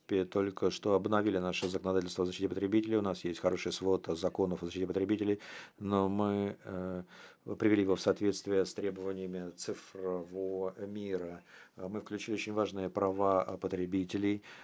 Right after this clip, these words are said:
э, права, непосредственно, э, э, связанные с недобросовестной коммерческой практикой, от, э, рекламы,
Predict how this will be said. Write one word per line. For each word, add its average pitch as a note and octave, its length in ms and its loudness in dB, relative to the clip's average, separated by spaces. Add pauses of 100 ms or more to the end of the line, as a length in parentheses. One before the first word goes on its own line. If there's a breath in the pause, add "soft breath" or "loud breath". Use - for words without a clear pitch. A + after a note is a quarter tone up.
(140 loud breath)
э, G2+ 80 0
права, A2 380 8
непосредственно, F#2 1400 2 (160)
э, G2 300 -8
э, F#2 580 -6
связанные F#2+ 640 2
с E2+ 100 -6
недобросовестной G2 640 4
коммерческой G2 480 2
практикой, F#2 680 4
от, F#2+ 480 4
э, F2+ 240 6 (480 loud breath)
рекламы, G2 1000 4